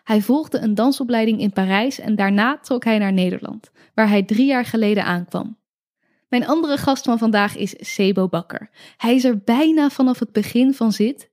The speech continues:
dertig jaar geleden, al bij. Hij is artistiek coördinator, acteur en traint ook de makers bij Zit.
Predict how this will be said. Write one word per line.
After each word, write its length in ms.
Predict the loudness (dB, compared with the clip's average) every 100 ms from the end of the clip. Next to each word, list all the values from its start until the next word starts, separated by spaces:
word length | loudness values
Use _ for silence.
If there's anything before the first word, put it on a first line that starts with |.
| _
dertig 360 | -2 0 0 -2
jaar 180 | 0 0
geleden, 460 | -2 0 2 0
al 140 | 0 -2
bij. 320 | -4 -8 -14 _ _ _
Hij 140 | -4 -4
is 160 | -2
artistiek 460 | -2 0 0 0 0
coördinator, 840 | 0 2 2 2 0 0 -4 -4 -6
acteur 560 | -8 -2 0 0 -4 _ -20 -2
en 160 | -2
traint 400 | 0 0 2 2
ook 200 | 0 0
de 100 | 2
makers 420 | 0 0 -2 -6
bij 180 | -2 -2
Zit. 360 | -2 -6 -8